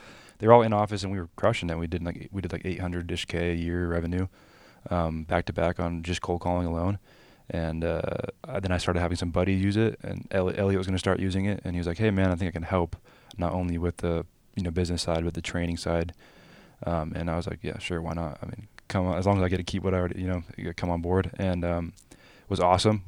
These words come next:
We started doing it, and then our third partner, Tucker, um, who's been around, he's, has a crazy amount of experience in business and real estate, and was a no-brainer.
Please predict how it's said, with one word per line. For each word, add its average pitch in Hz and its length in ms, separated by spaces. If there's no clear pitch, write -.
We 98 80
started 90 240
doing 90 240
it, 95 140
and 90 120
then 85 240
our 87 180
third 107 240
partner, 85 260
Tucker, 90 440
um, 82 200
who's 82 220
been 92 160
around, 82 380
he's, 82 320
has 87 220
a - 40
crazy 87 340
amount 82 200
of 80 40
experience 82 440
in 82 80
business 80 360
and 85 140
real 82 140
estate, 82 340
and 82 380
was 82 100
a - 20
no-brainer. 82 540